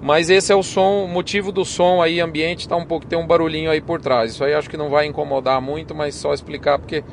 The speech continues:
a gente preza pela qualidade do áudio e tem hora que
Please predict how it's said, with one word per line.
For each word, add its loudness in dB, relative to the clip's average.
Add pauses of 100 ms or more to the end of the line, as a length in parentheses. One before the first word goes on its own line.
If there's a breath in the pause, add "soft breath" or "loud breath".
(320 loud breath)
a -12
gente -8
preza 2
pela 0
qualidade -2
do -2
áudio 0
e -12
tem -4
hora 0
que -8